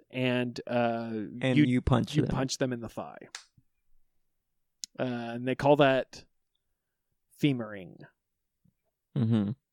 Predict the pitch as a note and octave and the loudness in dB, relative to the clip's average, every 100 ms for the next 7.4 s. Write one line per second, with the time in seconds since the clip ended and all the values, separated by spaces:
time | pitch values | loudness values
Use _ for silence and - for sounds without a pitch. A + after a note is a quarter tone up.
0 | _ _ - - - - _ _ _ _ | _ _ -20 -20 -20 -20 _ _ _ _
1 | _ - A#2+ D3 F3+ F3+ - E3 - F3 | _ -2 2 6 6 6 4 4 4 4
2 | E3 E3 D3 C3 C#3+ C#3 C3+ - - C3+ | 6 4 2 6 8 8 4 0 2 4
3 | C#3 C#3 A#2+ A#2+ A#2+ A#2+ - B2 A#2+ A#2 | 6 4 4 4 4 2 2 2 4 4
4 | A#2 A#2+ A2+ A2 G#2+ G#2 G#2 - _ _ | 4 4 4 2 2 2 0 -4 _ _
5 | _ _ _ _ _ _ _ - _ - | _ _ _ _ _ _ _ -20 _ -10
6 | B2 B2 B2 C3 B2 B2 B2 - B2+ A#2+ | 4 6 6 6 4 4 2 4 4 4
7 | A2+ - A#2 A2 | 2 0 0 0